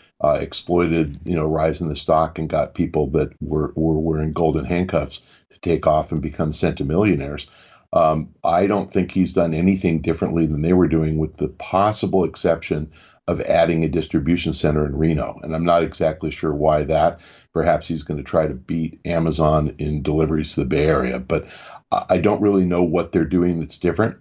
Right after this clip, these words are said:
To me, it's business as usual. Um, I actually like this company. It's a good company. It's just fundamentally not worth more than fifty bucks.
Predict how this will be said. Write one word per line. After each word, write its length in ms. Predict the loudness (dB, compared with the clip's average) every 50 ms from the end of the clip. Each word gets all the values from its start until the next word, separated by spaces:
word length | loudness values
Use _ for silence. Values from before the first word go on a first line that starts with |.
| _ -4
To 60 | 0
me, 120 | 2 4 4
it's 140 | 2 0 0
business 360 | 0 0 0 0 -2 -6 -6
as 140 | -6 -4 -2
usual. 500 | -2 -2 -2 -2 0 2 2 2 0 -4 -12 -20 _ _ _ _ 0
Um, 220 | 0 0 0 0 2
I 80 | 2 2
actually 260 | 2 2 0 0 0
like 400 | 2 2 2 2 0 0 -2 -2
this 200 | -2 -2 -2 -2
company. 500 | -2 -2 -2 -2 -2 -2 -6 -8 -8 -10
It's 140 | -10 -10 -10
a 40 | -8
good 260 | -4 -2 -2 -2 0
company. 400 | 0 0 0 0 -2 -4 -4 -6
It's 120 | -8 -6 -6
just 200 | -6 -6 -4 -2
fundamentally 580 | 0 0 2 2 0 0 0 0 0 0 0
not 220 | 0 0 -2 -2 0
worth 280 | 0 0 -2 -2 -2
more 160 | -2 -2 0 0
than 100 | -2 -4
fifty 320 | -4 -6 -6 -6 -8 -6
bucks. 400 | 0 2 2 2 2 -2 -8 -14